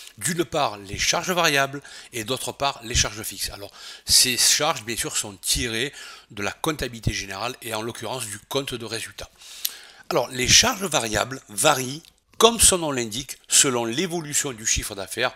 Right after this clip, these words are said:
Euh, ces charges sont donc proportionnelles au chiffre d'affaires ou à la fabrication, par exemple, d'une production dans une société industrielle. Tandis que les charges fixes ne varient en aucun cas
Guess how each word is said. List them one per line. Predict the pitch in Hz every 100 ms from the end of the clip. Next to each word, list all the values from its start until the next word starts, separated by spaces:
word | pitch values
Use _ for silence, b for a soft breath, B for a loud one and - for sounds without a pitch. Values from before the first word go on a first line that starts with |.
| B B B B -
Euh, | 104 101 92 _ -
ces | - 101
charges | - 160 160 - -
sont | - - 98
donc | - 123 135 - _
proportionnelles | - 190 185 - 127 107 123 131 B B B -
au | 180
chiffre | - 175 -
d'affaires | 110 - 135
ou | 107 107
à |
la | 107
fabrication, | - 147 123 113 104 143
par | 113
exemple, | 95 131 104
d'une | 98 101
production | - 104 90 - 127 139 B B B
dans | - 131
une | 120
société | 110 113 113 - 139 127
industrielle. | 113 110 - 101 90 B B B -
Tandis | 143 165 160
que | 135
les | 117
charges | - 117 104
fixes | - 156 - -
ne | 113
varient | 107 110 131
en | 104 107
aucun | 196 202 185
cas | 151 143